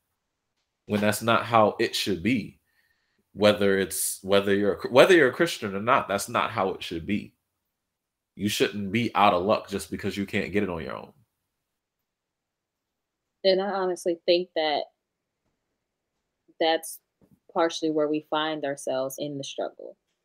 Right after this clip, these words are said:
Speaker 2: because we're so focused on, "I need to figure this out for myself.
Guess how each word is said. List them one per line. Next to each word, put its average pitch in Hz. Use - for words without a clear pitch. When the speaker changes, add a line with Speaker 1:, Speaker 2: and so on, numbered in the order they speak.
Speaker 2:
because 156
we're 156
so 151
focused 143
on, 143
"I 156
need 156
to 143
figure 147
this 143
out 139
for 143
myself. 139